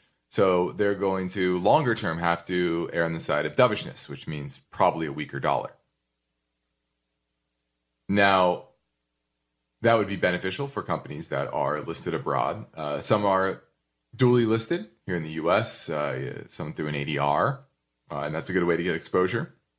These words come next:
But there's nothing wrong with buying companies and other exchanges as well. But you have to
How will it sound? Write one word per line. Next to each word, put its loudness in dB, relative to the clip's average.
But 6
there's 6
nothing 6
wrong 4
with -4
buying 2
companies -4
and -4
other 2
exchanges -2
as 2
well. 0
But 6
you 8
have 4
to 0